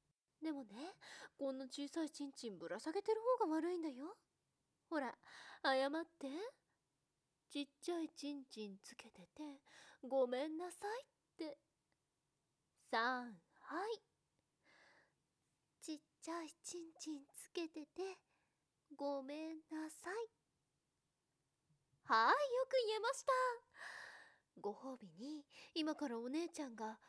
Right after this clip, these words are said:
そのちっちゃいチンチンに、クリトリスとしての自覚、叩き込んであげるからね。あ、おっきくなってる。口ではやんや言ってても、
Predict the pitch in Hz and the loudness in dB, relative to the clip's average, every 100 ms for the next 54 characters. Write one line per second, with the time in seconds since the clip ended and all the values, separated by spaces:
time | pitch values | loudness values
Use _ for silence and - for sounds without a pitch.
0 | - - - 202 220 - - _ 339 311 | -20 -14 -10 -6 -6 -6 -10 _ -6 -6
1 | - 320 285 - 220 285 320 311 _ - | -6 -8 -8 -12 -14 -12 -12 -12 _ -20
2 | - - _ _ - 202 208 - 240 220 | -20 -20 _ _ -6 -6 -6 -8 -8 -8
3 | - 214 185 - 220 196 226 - - 190 | -12 -12 -10 -10 -10 -8 -8 -10 -12 -12
4 | 180 - 196 - - - _ _ _ 330 | -12 -10 -10 -10 -14 -14 _ _ _ 6
5 | 277 320 - 466 440 339 294 349 349 311 | 6 4 6 8 10 8 8 4 4 0
6 | 294 349 453 605 _ _ _ _ _ _ | 0 -2 -2 -4 _ _ _ _ _ _
7 | _ _ _ _ _ _ _ _ _ _ | _ _ _ _ _ _ _ _ _ _
8 | _ _ - 294 302 _ _ _ _ 233 | _ _ -6 -4 -4 _ _ _ _ -4
9 | 247 - - 453 403 - 370 349 427 _ | -4 -8 0 0 0 -6 -6 -6 -10 _
10 | _ _ - - - - - _ _ _ | _ _ -20 -18 -18 -20 -20 _ _ _
11 | - 339 302 330 294 285 294 392 392 320 | -4 -2 0 2 4 2 2 2 2 0
12 | 294 392 392 339 320 | -2 -2 -2 -4 -8